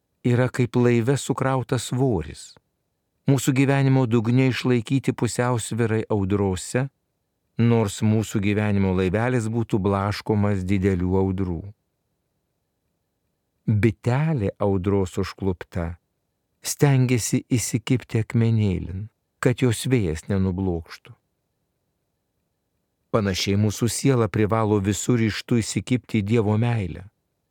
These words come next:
laikytis jos tvirtai dvasios sūkuriuose, perversmuose, džiaugsme ir liūdesy, ar jie bus išoriniai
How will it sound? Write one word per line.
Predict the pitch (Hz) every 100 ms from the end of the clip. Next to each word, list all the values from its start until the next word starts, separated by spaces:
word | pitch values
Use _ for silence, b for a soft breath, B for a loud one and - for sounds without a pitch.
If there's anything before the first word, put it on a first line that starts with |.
| _ _ -
laikytis | 127 131 117 143 135 135 -
jos | 143 127 -
tvirtai | 120 123 104 143 135
dvasios | 107 113 113 - 113 -
sūkuriuose, | 120 - 113 110 107 - 123 95 - _ _ _ _ _ -
perversmuose, | 117 120 104 95 - 113 101 92 107
džiaugsme | 104 113 95 - 117 117 107
ir | 101
liūdesy, | 98 92 90 - 123 131 127 _ _ _ _ _ _ 139
ar | 127
jie | 110 110
bus | 101 110 - _ 117
išoriniai | 104 - 117 101 98 101